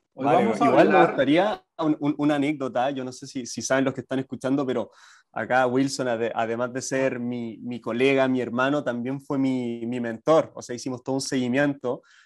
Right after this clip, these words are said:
Speaker 2: y me hizo recuperar ese, ese poder personal e ir escarbando, porque yo entro por una cosa, claro, por una cosa puntual que sentía que tenía que mejorar, y empezaron a salir temas familiares, temas del pasado, temas de todo, y fue como, a ver,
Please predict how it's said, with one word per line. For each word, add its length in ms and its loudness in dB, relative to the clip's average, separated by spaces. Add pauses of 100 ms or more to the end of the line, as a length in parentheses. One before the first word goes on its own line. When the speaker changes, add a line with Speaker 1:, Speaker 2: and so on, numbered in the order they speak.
(100)
Speaker 2:
y 140 -6
me 100 -2
hizo 240 -2
recuperar 960 0
ese, 540 -6
ese 200 -8
poder 320 2
personal 600 0 (420)
e 100 -2
ir 120 4
escarbando, 580 2
porque 320 -4
yo 280 0
entro 400 -2
por 180 -4
una 260 -2
cosa, 540 -4 (360)
claro, 220 0
por 120 -4
una 180 -2
cosa 260 -4
puntual 540 0
que 80 -10
sentía 380 -4
que 120 -4
tenía 300 -4
que 80 -4
mejorar, 540 0 (320)
y 100 -8
empezaron 460 -2
a 40 0
salir 380 -4
temas 320 -4
familiares, 720 0
temas 260 -4
del 160 -8
pasado, 560 -2
temas 280 0
de 120 0
todo, 360 2
y 80 -4
fue 160 -4
como, 340 -2
a 140 -2
ver, 320 0